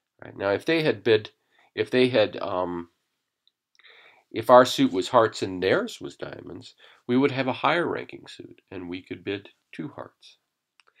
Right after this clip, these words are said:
But when we're bidding a lower ranking suit, we only have, we're gonna go to the three level to show our diamonds, but we have two ways to get there.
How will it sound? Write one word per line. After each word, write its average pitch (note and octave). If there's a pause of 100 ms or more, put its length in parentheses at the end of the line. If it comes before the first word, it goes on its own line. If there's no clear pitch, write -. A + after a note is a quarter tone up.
(340)
But A2
when A#2+
we're B2
bidding C#3+
a A2+
lower A2+
ranking D2+
suit, D2 (480)
we G#2
only D3
have, C3
we're G#2
gonna G2+
go A2+
to D#3
the C#3
three E3
level F2
to F2+
show G2+
our F#2
diamonds, F#2+ (460)
but E2
we F2+
have F2
two -
ways A#2
to B2
get A2+
there. -